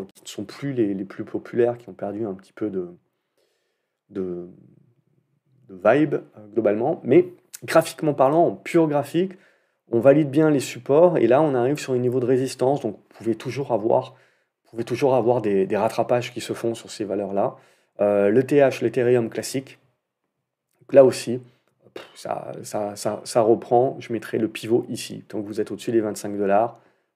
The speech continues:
vous continuez de jouer la relance. Le F T X token, euh, pff, je mettrai de côté pour l'instant. Alors,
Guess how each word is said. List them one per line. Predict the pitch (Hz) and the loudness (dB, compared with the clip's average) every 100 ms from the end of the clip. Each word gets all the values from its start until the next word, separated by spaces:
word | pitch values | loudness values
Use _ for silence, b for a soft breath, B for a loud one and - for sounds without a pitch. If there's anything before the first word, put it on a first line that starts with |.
| _ | _
vous | |
continuez | - 104 110 107 110 | -20 -10 -6 -2 -2
de | 101 | -4
jouer | 104 101 | -2 -2
la | 98 | 0
relance. | 101 113 127 135 - - - B B B B B _ - | 0 2 2 0 -4 -14 -20 B B B B B _ 6
Le | 127 147 | 10 10
F | 143 | 6
T | - 143 | 2 4
X | 139 - | 2 -2
token, | 143 123 147 143 139 131 - | -4 0 6 6 6 -2 -4
euh, | 117 113 117 | -2 0 0
pff, | 117 - - - | -2 -10 -20 -16
je | 123 131 | -10 0
mettrai | 135 135 131 | 0 2 0
de | |
côté | - 147 147 | 2 2 0
pour | 135 | 0
l'instant. | 143 135 151 156 | 0 0 0 2
Alors, | 139 117 117 | 4 2 0